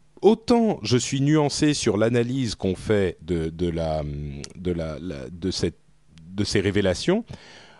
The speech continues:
autant pour moi, la réaction des gouvernements, et en particulier du gouvernement américain, a été...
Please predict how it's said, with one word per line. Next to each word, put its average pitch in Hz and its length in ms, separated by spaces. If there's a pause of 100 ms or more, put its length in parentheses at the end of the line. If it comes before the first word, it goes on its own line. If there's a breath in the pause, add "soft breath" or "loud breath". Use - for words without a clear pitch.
(140)
autant 165 520
pour 101 200
moi, 156 240
la 127 120
réaction 135 380
des 117 100
gouvernements, 110 580
et 87 80
en 76 80
particulier 123 640
du 95 100
gouvernement 90 480
américain, 90 540 (540 loud breath)
a 110 120
été... 175 540